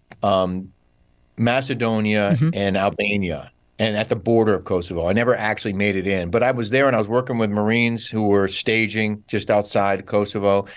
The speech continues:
Speaker 1: In fact, Rob Riggle, the famous comedian and actor,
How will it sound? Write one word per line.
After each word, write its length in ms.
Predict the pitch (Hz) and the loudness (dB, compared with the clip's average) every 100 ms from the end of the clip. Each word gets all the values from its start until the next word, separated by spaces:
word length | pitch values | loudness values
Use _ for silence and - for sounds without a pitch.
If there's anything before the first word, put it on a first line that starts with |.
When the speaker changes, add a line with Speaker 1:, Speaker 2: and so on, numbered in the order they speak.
| - 113 | -8 -6
Speaker 1:
In 80 | |
fact, 240 | 107 120 98 | 0 0 0
Rob 320 | 113 117 101 | 0 2 2
Riggle, 360 | 113 127 104 92 | 2 2 0 -2
the 60 | |
famous 380 | 90 107 104 92 | -2 -2 -2 -4
comedian 480 | 104 107 107 104 90 | -2 0 2 0 0
and 100 | 95 | 0
actor, 480 | 117 131 131 90 | 0 0 -2 -4